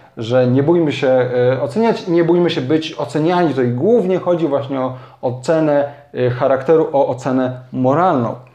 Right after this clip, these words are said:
E, więc tu jest kardynalna,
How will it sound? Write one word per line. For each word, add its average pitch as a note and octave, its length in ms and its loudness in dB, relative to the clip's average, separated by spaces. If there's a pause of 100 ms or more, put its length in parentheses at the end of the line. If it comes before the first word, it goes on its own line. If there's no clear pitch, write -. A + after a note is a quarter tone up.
(760)
E, B2+ 360 2
więc D#3+ 260 0
tu F#3 120 2
jest F3 280 2 (2250)
kardynalna, F3+ 1300 2